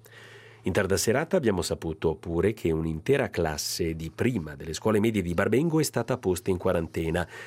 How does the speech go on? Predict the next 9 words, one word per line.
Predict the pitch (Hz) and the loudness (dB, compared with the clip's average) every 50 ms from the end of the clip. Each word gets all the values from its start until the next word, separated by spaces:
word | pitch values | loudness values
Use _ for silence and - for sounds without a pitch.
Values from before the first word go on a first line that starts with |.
| - - - | -16 -10 -4
La | - 87 | -2 0
misura | 87 85 78 92 92 87 | 0 0 2 4 4 2
è | 80 | 2
stata | - 90 76 - 82 | 0 -4 -2 -2 0
decisa | 82 92 85 - - 85 85 85 82 | 0 0 0 0 -2 0 0 0 0
do-, | 80 85 85 - 90 87 90 | 0 -2 -6 -6 -4 -4 -4
dopo | 87 85 82 85 78 - - 85 85 | -4 -2 -2 -2 -2 -2 -4 -2 -2
la | 80 78 80 | -2 -2 -2
scoperta | 78 - - 95 90 - 131 113 104 - 110 95 | -4 -4 -4 -2 2 2 2 2 2 0 0 0